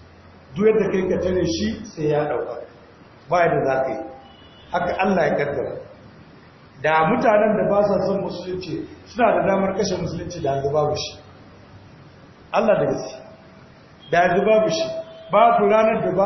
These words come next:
a shiri don a, a lalata musulunci ko a kashe shi. Babu ranar da ba a yi wani shiri. Amma kun taba gani ya ci baya? Yawwa. Kuma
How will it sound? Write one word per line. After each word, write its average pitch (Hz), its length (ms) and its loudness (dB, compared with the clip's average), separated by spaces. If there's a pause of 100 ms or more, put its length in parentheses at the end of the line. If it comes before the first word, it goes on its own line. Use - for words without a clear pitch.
a 175 100 2
shiri 175 320 -4
don 175 180 -2
a, 156 220 -2 (260)
a 135 60 -2
lalata 170 380 2
musulunci 151 560 -6
ko 160 80 -4
a - 100 -2
kashe - 280 -8
shi. - 140 -16 (680)
Babu 208 320 4
ranar 190 360 2
da 156 240 -2
ba 160 100 0
a 151 160 -2
yi 147 60 0
wani 139 240 -6
shiri. - 240 -12 (880)
Amma 185 220 2
kun 202 180 2
taba 220 220 2
gani 196 200 2
ya 196 140 4
ci - 100 -2
baya? 208 460 0 (760)
Yawwa. 165 580 -2
Kuma 247 480 4